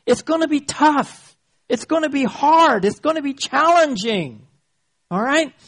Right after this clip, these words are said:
And he says, "But I got the strength from God to do this that he has called me to do." If we are going to be content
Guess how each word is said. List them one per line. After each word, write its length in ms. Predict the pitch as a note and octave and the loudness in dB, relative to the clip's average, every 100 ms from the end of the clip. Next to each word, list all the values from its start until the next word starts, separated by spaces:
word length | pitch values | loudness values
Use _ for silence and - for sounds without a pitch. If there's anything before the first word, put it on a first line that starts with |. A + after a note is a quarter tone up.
| _ _ | _ _
And 100 | G3 | -4
he 60 | G3 | -2
says, 320 | F#3+ G3 D#3+ | -2 -4 -6
"But 220 | - F3 - | -8 -12 -10
I 500 | G3 G3 G3 G#3 - _ _ | -10 -8 -6 -8 -12 _ _
got 320 | - D#3 D#3 _ | -8 -8 -8 _
the 80 | |
strength 540 | C#3+ - - D3+ D#3 - | -16 -16 -14 -12 -12 -14
from 260 | C#3+ B2+ - | -16 -16 -14
God 440 | C#3 C3 C3+ - _ _ _ _ _ | -14 -10 -12 -14 _ _ _ _ _
to 80 | C3 | -20
do 460 | A2 B2 B2+ A#2+ A#2+ _ _ | -14 -12 -10 -12 -16 _ _
this 440 | A#2+ B2 - - _ _ _ _ | -14 -14 -14 -16 _ _ _ _
that 180 | A#2+ - | -10 -10
he 160 | B2 | -10
has 140 | A#2 A#2 | -12 -14
called 380 | _ A2+ A2+ B2 | _ -14 -14 -16
me 140 | A#2+ _ | -20 _
to 80 | |
do." 320 | C3+ C3 C#3+ D3 _ _ _ _ _ _ _ _ _ _ _ _ - | -16 -14 -16 -18 _ _ _ _ _ _ _ _ _ _ _ _ -2
If 160 | F3+ | 0
we 140 | G3+ G#3 | 4 2
are 80 | |
going 380 | F3+ G#3+ A3+ A3+ | 2 0 0 -2
to 100 | A3+ | -4
be 220 | F#3+ G#3+ | -4 -6
content 960 | G#3+ G#3 F#3+ F#3+ - G3+ G#3 C#3+ - - | -2 -2 -4 -6 -4 -2 0 -4 -10 -20